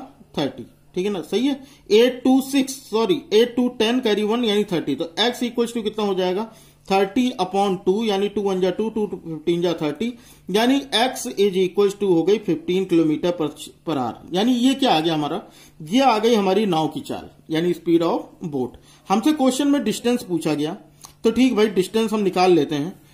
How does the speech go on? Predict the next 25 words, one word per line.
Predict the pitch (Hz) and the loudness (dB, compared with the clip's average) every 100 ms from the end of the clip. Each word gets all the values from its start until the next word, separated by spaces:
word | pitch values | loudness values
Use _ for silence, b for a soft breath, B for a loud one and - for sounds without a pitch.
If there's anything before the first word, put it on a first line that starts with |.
| b - | b -2
अगर | 190 262 | 2 4
हम, | 277 262 220 | 4 2 2
ये | |
देखो, | 214 196 175 180 | 2 2 0 -2
डिस्टेंस | 220 220 269 269 226 | -2 0 0 0 2
यही | 226 240 | 4 4
दोनों | 220 220 202 | 4 4 2
हैं, | 147 131 | 0 -2
तो | 208 | -4
इन | 240 277 | 2 2
दोनों | 254 247 262 | 4 4 4
में | 262 | 2
कहीं | 240 208 247 | 0 0 0
पर | 233 | -2
भी | 190 208 | 0 0
ना | 233 247 202 | -2 -2 -6
एक्स | 214 - | -6 -8
की | 226 214 | -4 0
वैल्यू | 185 190 185 | 2 2 2
रखोगे | 175 - 160 147 180 240 - B B - | 0 -2 -2 0 0 0 -6 B B 2
तो | 254 269 | 4 4
इसका | 214 - 233 | 0 -2 0
आंसर | 190 175 214 | 2 0 -2
सेम | - 180 147 | -2 -2 0
आएगा। | 127 113 110 | -2 -6 -10